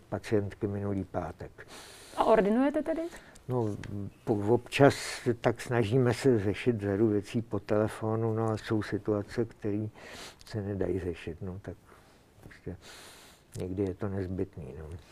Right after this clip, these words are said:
Speaker 2: Potýkáte se s nějaký, s nějakou vnitřní obavou, s nějakým,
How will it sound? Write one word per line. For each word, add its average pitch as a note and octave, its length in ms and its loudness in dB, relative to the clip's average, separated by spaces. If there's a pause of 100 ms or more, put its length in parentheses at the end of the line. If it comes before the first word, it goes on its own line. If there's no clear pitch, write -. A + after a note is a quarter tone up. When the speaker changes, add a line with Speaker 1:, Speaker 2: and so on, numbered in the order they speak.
(720)
Speaker 2:
Potýkáte B3+ 420 6
se B3+ 120 4
s - 80 -6
nějaký, A3+ 280 2 (200)
s - 80 -2
nějakou A3+ 240 4
vnitřní A3 340 2
obavou, C4 520 4
s - 100 -10
nějakým, G#3+ 400 2